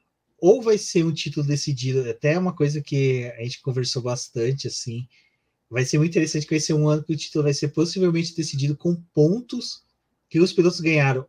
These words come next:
ou na sprint ou com volta rápida. Não vai ser aquela coisa que o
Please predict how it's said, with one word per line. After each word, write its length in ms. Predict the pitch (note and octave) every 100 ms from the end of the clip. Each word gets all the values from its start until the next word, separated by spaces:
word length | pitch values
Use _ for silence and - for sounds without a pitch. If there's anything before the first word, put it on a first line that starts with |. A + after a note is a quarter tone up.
| _
ou 160 | E3+ F#3+
na 120 | G#3+
sprint 680 | F#3 - E3+ F#3+ G#3+ - -
ou 140 | F#3
com 140 | G3 F3
volta 260 | F3+ F3+
rápida. 400 | C3+ A#2 A2+ F#2+ - _ - - _ _
Não 100 | C3
vai 120 | D3
ser 160 | D#3+ F3
aquela 260 | E3 D#3+ D#3
coisa 280 | D#3 D3
que 80 | -
o 120 | C#3